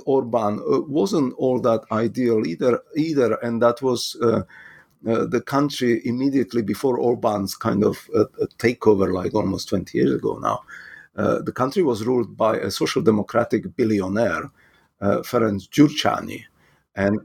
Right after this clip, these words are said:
and, and, uh, his demise and the rise of Orban, uh, was triggered by Gyurcsány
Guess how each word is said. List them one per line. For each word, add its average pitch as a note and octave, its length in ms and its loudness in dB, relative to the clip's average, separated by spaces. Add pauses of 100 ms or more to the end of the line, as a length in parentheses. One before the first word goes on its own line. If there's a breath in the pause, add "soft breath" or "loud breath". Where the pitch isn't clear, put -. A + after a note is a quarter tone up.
and, G#2 340 2
and, G2+ 380 0
uh, G2+ 160 2 (300)
his A#2+ 380 0
demise C3 540 2
and A#2 140 0
the A#2 60 -2
rise C3+ 280 0
of A2 180 -6
Orban, F3+ 500 2 (580 soft breath)
uh, A2 160 0
was B2+ 280 2
triggered D#3 420 -2
by A#2+ 180 2
Gyurcsány A#2+ 800 0